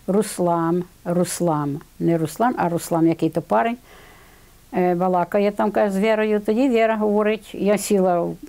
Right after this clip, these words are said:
у Б Т Р, а трасіруючі пулі летять». Коли, каже, я бачу, воно світять, світять, але летять вже ось біля Б Т Р.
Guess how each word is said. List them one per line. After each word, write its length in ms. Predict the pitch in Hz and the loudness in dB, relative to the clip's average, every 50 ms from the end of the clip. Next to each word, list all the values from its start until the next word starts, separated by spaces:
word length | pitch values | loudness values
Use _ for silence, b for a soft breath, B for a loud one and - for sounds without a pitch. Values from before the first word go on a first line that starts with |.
| - 190 - - 214 | -20 -20 -20 -18 -14
у 320 | - 190 185 180 170 165 165 - - - - - - - - | -10 -8 -6 -6 -6 -8 -10 -12 -16 -20 -20 -20 -20 -16 -10
Б 140 | - 160 202 | -6 -4 -4
Т 120 | 190 - 185 | -2 0 0
Р, 280 | 165 165 165 175 196 - - - - - - b b b b b b b b b b - | 2 2 0 -2 -4 -10 -16 -20 -20 -20 -20 b b b b b b b b b b -4
а 280 | - 202 214 214 214 202 | -2 2 2 4 2 2
трасіруючі 760 | 180 - 208 208 208 - - 262 277 277 262 240 - - 262 | 0 0 -2 -2 -2 0 0 2 4 4 2 0 0 -2 -2
пулі 440 | 233 - - - 254 240 214 185 180 | -2 -2 -2 0 2 2 4 4 4
летять». 640 | 170 170 160 - - - 156 151 - - - - B B B B B B B B B B | 2 2 0 -2 -4 -4 -4 -4 -6 -10 -16 -20 B B B B B B B B B B
Коли, 240 | - - 208 220 233 | -2 0 0 0 0
каже, 260 | 226 233 208 190 - | 2 0 0 0 0
я 60 | 214 202 | 0 0
бачу, 340 | 190 214 208 208 - 202 | 0 0 -2 -2 0 0
воно 160 | 196 196 196 190 | 2 2 2 0
світять, 460 | 196 - 214 233 226 208 208 196 202 | 0 0 0 0 2 0 -2 -2 -2
світять, 340 | - 226 254 269 - 233 214 | 0 0 0 2 2 2 2
але 140 | 208 214 | 2 2
летять 480 | 202 190 202 190 170 - 226 254 262 - | 2 2 0 0 2 2 0 0 2 2
вже 200 | 226 214 190 226 | 0 2 4 2
ось 260 | 226 220 214 - - | 2 2 0 0 0
біля 640 | 240 202 170 170 214 220 220 208 196 180 180 175 - | 0 0 2 2 2 4 4 4 2 2 0 0 -2
Б 160 | - 185 202 208 | -2 -2 -2 0
Т 120 | 208 247 | 2 4
Р. 280 | 233 208 165 165 165 | 4 4 4 2 -2